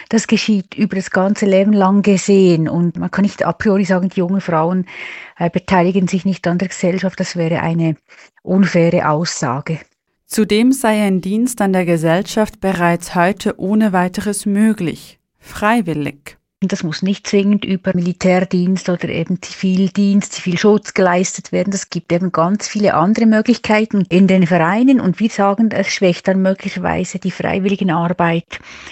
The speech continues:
Speaker 1: im Vereinswesen, wenn wir jetzt einen obligatorischen Bürgerinnendienst auferlegen.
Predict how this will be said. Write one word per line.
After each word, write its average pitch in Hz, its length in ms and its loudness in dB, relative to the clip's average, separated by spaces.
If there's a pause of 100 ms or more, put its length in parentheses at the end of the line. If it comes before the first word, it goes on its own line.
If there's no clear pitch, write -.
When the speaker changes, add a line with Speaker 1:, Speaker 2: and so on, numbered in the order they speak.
(280)
Speaker 1:
im 185 160 2
Vereinswesen, 202 1120 2
wenn 190 140 6
wir 190 100 4
jetzt 185 260 2
einen 175 140 2
obligatorischen 190 720 0
Bürgerinnendienst 202 1400 2
auferlegen. 180 960 4